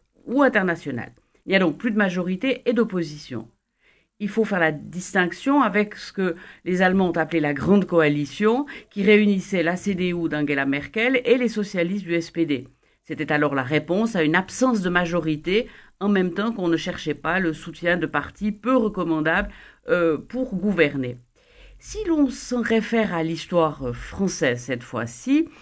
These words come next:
ce qui vient immédiatement à l'esprit, c'est le gouvernement Clémenceau, euh,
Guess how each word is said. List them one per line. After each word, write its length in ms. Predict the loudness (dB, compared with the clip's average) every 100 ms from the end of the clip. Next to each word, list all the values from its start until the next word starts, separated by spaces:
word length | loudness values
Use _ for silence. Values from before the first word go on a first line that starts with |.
| -20 -20 -20 -10
ce 160 | -4 -2
qui 160 | 0 2
vient 140 | 4
immédiatement 500 | 4 6 4 4 2
à 80 | 2
l'esprit, 460 | 2 -2 0 2
c'est 220 | 4 4 4
le 140 | 2
gouvernement 540 | 0 2 2 4 2
Clémenceau, 720 | 2 4 4 2 2 0 0 -2 -12 -12 -2
euh, 420 | 2 4 4